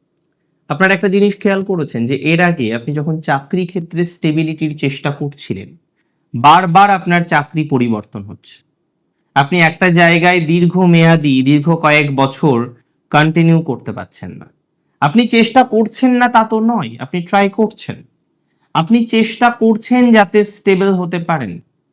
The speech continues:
কিন্তু দিন শেষে আপনি একটা কথা ভেবে দেখুন তো, আপনি কি স্টেবল হতে পারছেন? একদমই নয়। দিন শেষে চেষ্টা করার পরেও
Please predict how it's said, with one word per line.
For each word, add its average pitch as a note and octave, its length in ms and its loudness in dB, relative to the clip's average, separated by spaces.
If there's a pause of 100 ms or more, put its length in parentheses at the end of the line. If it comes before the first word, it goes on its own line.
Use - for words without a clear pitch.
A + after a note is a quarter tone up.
(720)
কিন্তু E3 180 0
দিন F3+ 320 2
শেষে D#3+ 680 0 (340)
আপনি F3+ 360 0
একটা E3 240 -4
কথা F3+ 200 2
ভেবে F3 280 6
দেখুন F3 400 2
তো, G#3+ 200 -6 (720)
আপনি C3 260 -2
কি E3 120 -8
স্টেবল E3+ 380 -4
হতে E3 220 -4
পারছেন? D#3+ 640 -8 (180)
একদমই A2+ 480 -8
নয়। G2+ 200 -16 (760)
দিন E3+ 260 2
শেষে F#3+ 400 0
চেষ্টা E3+ 400 -2
করার D#3 380 0
পরেও C#3+ 640 -2